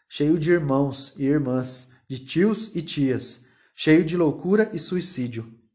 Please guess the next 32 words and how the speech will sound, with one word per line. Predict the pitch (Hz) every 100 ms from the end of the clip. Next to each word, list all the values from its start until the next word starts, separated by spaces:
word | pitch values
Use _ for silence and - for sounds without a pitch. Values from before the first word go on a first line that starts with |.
| _ _ _
Entretanto, | 123 139 139 135 156 180 143 117 - - _
entre | 139 147 151
os |
selvagens | 156 139 127 139 170 156 135
de | 127
Samoa, | - 123 123 147 147 104 - - _
em | 131
certas | 127 151 170 170 127 131
ilhas | 185 151 117 - -
ao | 127
largo | 131 143 165 139
da | 127
costa | 120 - 139 143 131
da | 123
Nova | 127 131 131
Guiné, | 117 117 123 147 147 - _ _ _ _ _ _ _ _ _ _ _ _ _ _ _ _ _ - _ -
o | 135
sol | - 175
tropical | 185 180 160 156 151 151
envolvia | 147 139 143 127 156 170 113
como | - 139 143 139 147
um | 156
mel | 143 143 160
morno | 139 135 156 135 110
os | 131 -
corpos | - 139 139 135
nus | 127 143 165
das | 139 127
crianças | - 123 135 147 127
que | - 135
brincavam | 135 139 143 139 135 123
promiscuamente | 117 143 147 190 - 160 135 143 139 -